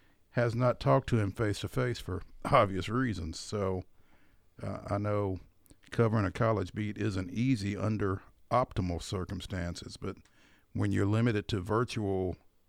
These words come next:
interactions, it's gotta be really tough. But we'll, um,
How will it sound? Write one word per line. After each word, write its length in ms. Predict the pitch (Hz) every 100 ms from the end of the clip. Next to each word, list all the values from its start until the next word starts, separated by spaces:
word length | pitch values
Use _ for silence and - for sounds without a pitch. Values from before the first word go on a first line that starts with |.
| _ _ _ _ _ _ _ _ _
interactions, 1040 | 117 120 101 113 131 - - 101 95 - - - -
it's 160 | - -
gotta 280 | - - 110
be 100 | 92
really 280 | 90 92 82
tough. 340 | - - 147 -
But 100 | 104
we'll, 340 | 110 120 107 98
um, 160 | 92